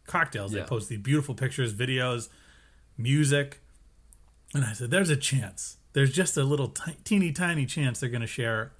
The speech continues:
Speaker 1: this." And holy guacamole, it's good. It looks great.
Speaker 2: And it's them wishing us a happy fifth anniversary as well. So, yeah, thank you to them. Um,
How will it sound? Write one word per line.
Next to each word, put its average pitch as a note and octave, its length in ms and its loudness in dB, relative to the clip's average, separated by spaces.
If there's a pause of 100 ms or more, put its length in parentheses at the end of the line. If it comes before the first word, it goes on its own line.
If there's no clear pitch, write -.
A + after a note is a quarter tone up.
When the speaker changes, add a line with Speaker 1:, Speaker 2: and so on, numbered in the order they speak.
(420)
Speaker 1:
this." G2 340 -8 (760)
And G#2+ 120 -4
holy B2+ 240 2
guacamole, A2 540 -4
it's F2+ 180 -8
good. G2 260 -6 (400)
It C3+ 60 -4
looks D3 240 0
great. C#3 160 0
Speaker 2:
And E3 100 2
it's C3 140 2
them F#3+ 160 0
wishing F3+ 240 -2
us F3 120 0
a D3 40 -4
happy E3 260 -4
fifth F3 300 -6
anniversary E3 440 -4
as C3+ 120 -2
well. A#2+ 340 -2 (180)
So, B2+ 400 -2 (140)
yeah, D#3 220 -2
thank D3 340 -10
you D#3 100 -6
to D3 100 -2
them. A#2+ 340 -4 (540)
Um, G#2 440 -2